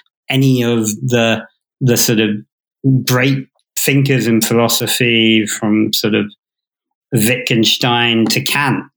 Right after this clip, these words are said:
Uh, I mean, it's, it's a very interesting discipline because it's all about who we are, what we do, and, and so then you can begin going, as you go on the path of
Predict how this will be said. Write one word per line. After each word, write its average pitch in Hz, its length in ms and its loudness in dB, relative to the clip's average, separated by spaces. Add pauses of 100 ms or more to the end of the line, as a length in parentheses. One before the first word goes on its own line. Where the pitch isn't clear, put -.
(200)
Uh, 123 200 -2
I 127 120 0
mean, 120 180 2
it's, 120 320 -4
it's 131 340 2
a 139 100 2
very 143 440 0
interesting 135 840 0
discipline 110 840 0 (580)
because 113 1000 0 (420)
it's - 280 -4
all 143 280 4
about 117 500 -2 (720)
who 147 180 2
we 123 180 2
are, 107 600 2
what 131 340 0
we 113 140 2
do, 104 560 2 (300)
and, 110 380 0
and 117 260 0
so 113 320 0
then 127 260 0
you 113 180 2
can 113 160 0
begin 120 360 0
going, 110 580 0 (600)
as 135 280 0
you 139 120 2
go 131 320 2
on 120 180 0
the 113 120 -2
path 127 440 -2
of 110 260 0